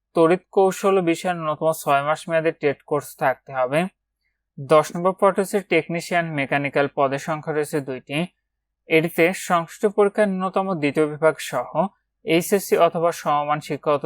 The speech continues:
যোগ্যতা সহ কারিগরি শিক্ষা বোর্ড অথবা যুব উন্নয়ন অধিদপ্তরের অধীন অথবা আওতাধীন ইনস্টিটিউট অথবা প্রতিষ্ঠান থেকে যন্ত্র কৌশল বিষয়ে ন্যূনতম ছয় মাস মেয়াদী টেট কোর্স থাকতে হবে। নয় নম্বর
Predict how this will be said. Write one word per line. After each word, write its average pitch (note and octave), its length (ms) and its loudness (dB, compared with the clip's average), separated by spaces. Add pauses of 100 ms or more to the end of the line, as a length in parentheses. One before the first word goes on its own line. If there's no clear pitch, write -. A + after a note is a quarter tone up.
(140)
যোগ্যতা C#3 380 -2
সহ D3+ 100 -2 (140)
কারিগরি D3 480 2
শিক্ষা E3+ 300 -2
বোর্ড D#3+ 160 0 (260)
অথবা C3 260 -2 (480)
যুব D3+ 300 2 (100)
উন্নয়ন F3+ 320 0
অধিদপ্তরের F3 540 0 (120)
অধীন D#3 200 0 (140)
অথবা C#3+ 220 0 (160)
আওতাধীন C#3+ 420 0 (140)
ইনস্টিটিউট C#3 600 -6 (400)
অথবা D3+ 320 4 (120)
প্রতিষ্ঠান G3+ 520 -2
থেকে G3+ 160 2 (100)
যন্ত্র D3 280 2 (140)
কৌশল F3 360 0 (120)
বিষয়ে D3+ 280 -4
ন্যূনতম C3+ 320 -6 (140)
ছয় C#3 240 0
মাস D3+ 140 -4 (100)
মেয়াদী E3 240 -2 (120)
টেট E3+ 180 6 (160)
কোর্স F3 200 2 (140)
থাকতে C3+ 360 -2
হবে। B2+ 220 -2 (640)
নয় D#3+ 260 4
নম্বর E3+ 200 2